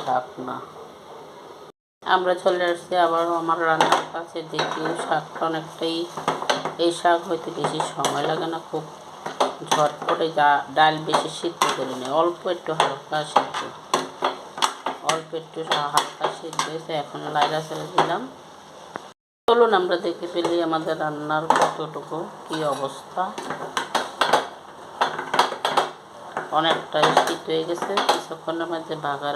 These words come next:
হয়ে যাবে। চলে আসছে আমাদের শাকের কাছে, শাক হয়ে গেছে। আমরা এখন দিয়ে দিব বাগার। আমরা আরেকটা চুলায় যে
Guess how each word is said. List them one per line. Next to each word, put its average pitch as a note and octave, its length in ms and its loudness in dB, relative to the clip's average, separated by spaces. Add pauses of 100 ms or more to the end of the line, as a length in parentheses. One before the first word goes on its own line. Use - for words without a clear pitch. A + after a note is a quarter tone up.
হয়ে D3 260 -4
যাবে। C#3 200 -10 (1040)
চলে A#3 220 -4 (120)
আসছে - 200 -4 (100)
আমাদের - 340 0
শাকের - 480 -4
কাছে, F#3 280 -6 (920)
শাক E3+ 300 6
হয়ে F3 220 6
গেছে। F3+ 340 -2
আমরা F3 280 2 (120)
এখন E3+ 200 -4 (120)
দিয়ে F3 240 2
দিব E3+ 160 -4 (1600)
বাগার। E3+ 340 2 (100)
আমরা F3 280 2
আরেকটা D#3+ 400 0
চুলায় F3 300 -2
যে - 60 -4